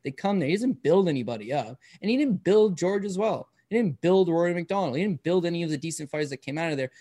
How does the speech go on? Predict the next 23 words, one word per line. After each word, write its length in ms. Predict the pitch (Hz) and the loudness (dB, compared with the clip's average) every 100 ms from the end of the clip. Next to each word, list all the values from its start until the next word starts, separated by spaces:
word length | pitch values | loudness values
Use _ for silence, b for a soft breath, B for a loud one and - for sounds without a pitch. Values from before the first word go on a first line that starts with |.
| b 139 | b -2
but 120 | 170 | 0
he's 120 | 139 | 2
ruined 240 | 160 180 | 2 2
a 60 | 156 | 2
lot 160 | 143 127 | 2 0
of 80 | |
careers. 480 | - 110 101 - - _ _ _ | -4 -12 -12 -16 -20 _ _ _
John 240 | 190 220 208 | 4 4 4
Kavanagh 600 | 190 180 160 131 110 120 _ _ | 2 2 0 -4 -6 -12 _ _
has 120 | 143 | 2
ruined 180 | 190 180 | 4 6
a 40 | |
lot 180 | 160 135 | 4 2
of 60 | 110 | -2
careers. 380 | 127 104 - - | -8 -10 -14 -14
He, 300 | 135 143 135 _ _ _ - 196 | -12 -10 -12 _ _ _ -14 -8
he's 220 | 160 170 | -2 2
had 180 | 185 165 | 4 4
one 260 | 185 202 | 4 4
good 200 | 185 185 | 4 4
guy 280 | 175 202 147 | 4 2 2
make 280 | 131 185 - | -2 -4 -6
it. 120 | - | -18